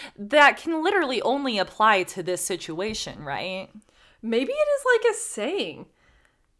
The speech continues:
Speaker 1: Yeah, like, a, an expression, 'cause Emily on Patreon has her expression series,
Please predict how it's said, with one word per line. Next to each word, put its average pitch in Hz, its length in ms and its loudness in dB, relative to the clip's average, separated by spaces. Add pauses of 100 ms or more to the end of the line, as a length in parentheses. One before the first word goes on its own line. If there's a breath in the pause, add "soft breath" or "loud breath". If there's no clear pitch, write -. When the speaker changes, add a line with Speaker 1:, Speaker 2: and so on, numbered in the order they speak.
(300)
Speaker 1:
Yeah, 311 480 0
like, 233 180 -2
a, - 180 0
an 226 160 0
expression, 311 840 0 (280 loud breath)
'cause 175 180 -4
Emily 233 500 -6
on 214 220 0
Patreon 294 540 -2
has 208 200 -6
her 226 120 -8
expression 226 540 -6
series, 247 540 -10